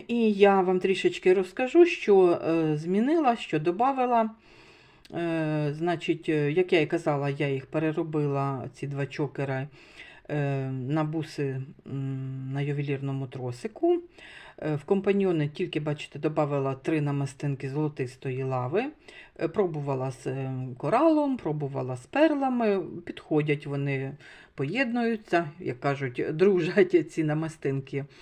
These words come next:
з цими, м, кольора, м, але, е, в цьому випадку я вирішила, м, добавити, м,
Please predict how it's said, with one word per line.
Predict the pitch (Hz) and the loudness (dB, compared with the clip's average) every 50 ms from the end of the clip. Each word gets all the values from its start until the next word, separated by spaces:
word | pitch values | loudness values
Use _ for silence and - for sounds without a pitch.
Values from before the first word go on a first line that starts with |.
| - - - - | -20 -20 -18 -12
з | - 185 - | -10 -10 -10
цими, | - - - - 285 330 320 294 277 262 | -12 -10 -2 2 4 6 6 6 4 2
м, | 254 254 240 214 - 190 180 165 151 | 0 -2 -2 -4 -4 -6 -6 -6 -4
кольора, | - 156 143 139 139 175 220 262 269 240 | -2 -2 -2 0 0 0 0 0 0 -2
м, | - - 202 190 190 180 - - - - - - | -2 -2 -4 -4 -4 -4 -6 -10 -14 -12 -8 -6
але, | 151 160 160 160 160 160 160 160 - - - - - - | -4 -2 0 0 0 -2 -2 -6 -12 -20 -20 -20 -14 -8
е, | - 143 147 143 147 | -4 -2 0 0 0
в | 147 151 - - - | -2 -4 -8 -8 -4
цьому | - 277 277 262 | -2 0 0 0
випадку | 220 214 208 - - 180 175 - - 151 151 147 | 0 -2 0 2 2 0 0 -2 -2 0 0 0
я | - 135 139 147 180 208 226 214 185 | 0 -2 -2 0 0 2 2 0 -2
вирішила, | - - 160 180 180 160 147 - 160 151 147 143 - - _ - - | -2 0 0 2 2 0 -2 -4 -4 -2 -2 -4 -6 -8 _ -14 -8
м, | 147 151 139 | -6 -6 -4
добавити, | 135 147 143 175 175 170 151 147 - - | -2 -2 0 0 0 0 0 -2 -2 -2
м, | 143 143 147 117 90 123 127 127 123 | -2 -2 -2 -4 -6 -8 -8 -8 -8